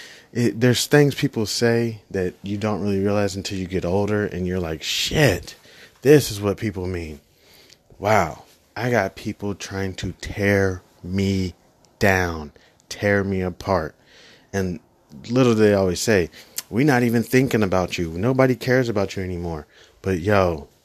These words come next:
like, I even got some other shit that's going on that's even wild.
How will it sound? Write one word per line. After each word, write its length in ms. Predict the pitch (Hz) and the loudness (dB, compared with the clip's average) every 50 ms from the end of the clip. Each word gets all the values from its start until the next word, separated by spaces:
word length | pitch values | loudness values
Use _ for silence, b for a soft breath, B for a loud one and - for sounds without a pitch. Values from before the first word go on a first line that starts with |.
| _ - | _ -12
like, 460 | - 92 90 87 85 82 80 - - - _ _ _ _ _ _ - - | -8 -6 -6 -4 -4 -6 -8 -10 -18 -20 _ _ _ _ _ _ -4 0
I 120 | 110 131 | 4 6
even 200 | 131 120 110 101 | 6 6 6 4
got 140 | 95 87 - | 0 -2 -4
some 160 | - 78 - - - | -8 -10 -10 -4 0
other 280 | 101 117 113 101 92 | 0 2 2 2 0
shit 240 | - - - 95 - | 0 0 0 0 -2
that's 180 | - 87 80 - | -4 -8 -8 -8
going 340 | - 90 87 87 85 85 | -8 -6 -6 -6 -6 -6
on 180 | 85 85 85 85 | -6 -6 -6 -6
that's 220 | 85 82 - - | -8 -8 -6 -6
even 260 | 110 92 98 85 82 82 | -4 -4 -4 -4 -4 -2
wild. 480 | 87 98 101 95 87 80 78 76 - | 0 0 2 2 0 0 -2 -4 -8